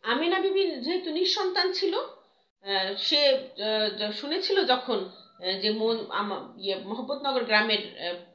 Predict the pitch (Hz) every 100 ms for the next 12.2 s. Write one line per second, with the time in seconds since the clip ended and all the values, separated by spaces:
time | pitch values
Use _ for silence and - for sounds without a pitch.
0 | _ _ - 370 359 247 226 202 - -
1 | _ - 180 180 190 190 190 175 - -
2 | 202 226 233 220 196 - - _ _ 196
3 | - - - 185 180 180 - - _ _
4 | 175 175 180 180 196 196 196 208 - 262
5 | 220 233 214 - 196 - 175 - - -
6 | - 311 339 339 294 311 349 349 269 294
7 | 349 349 339 339 - 226 247 - - -
8 | _ - 185 180 175 - - _ _ 214
9 | 247 269 262 254 226 220 - 247 185 -
10 | - - - 180 202 220 220 220 220 226
11 | - - 202 - 208 - 480 220 175 160
12 | -